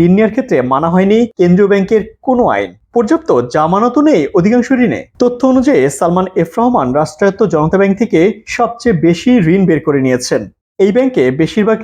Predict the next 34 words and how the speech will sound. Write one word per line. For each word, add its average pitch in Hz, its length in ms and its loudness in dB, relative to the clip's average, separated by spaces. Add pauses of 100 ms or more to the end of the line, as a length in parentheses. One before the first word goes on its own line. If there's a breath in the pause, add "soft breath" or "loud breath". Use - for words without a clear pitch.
ঋণই 196 260 2
ছিল 262 200 0
তার 247 260 0
বেনামি। 143 400 -2 (240)
এতদিন 202 400 0 (120)
তার 165 160 -2
নামে 185 180 0 (120)
জনতা 165 220 0
ব্যাংকে 180 240 0
থাকা 190 200 0 (140)
ঋণ 196 160 2 (120)
দশ 160 220 -2
হাজার 220 200 -2
কোটি 208 180 -4
টাকা 208 220 -2
দেখিয়ে 165 400 -2
আসলেও 196 320 0 (320)
সম্প্রতি 220 520 0
বাংলাদেশ 156 340 0
ব্যাংকের 208 300 -2
প্রতিবেদনে 202 520 2
তার 185 220 0 (120)
ঊনত্রিশটি 208 440 0
প্রতিষ্ঠানে 196 520 -2 (260)
একুশ 220 400 0
হাজার 202 300 0 (100)
ছয়শো 175 400 -2 (220)
একাশি 185 380 -2
কোটি 196 200 0
টাকা 185 200 0 (100)
ঋণের 180 300 0
তথ্য 220 280 -2
বেরিয়ে 139 340 2
আসে। 120 200 -4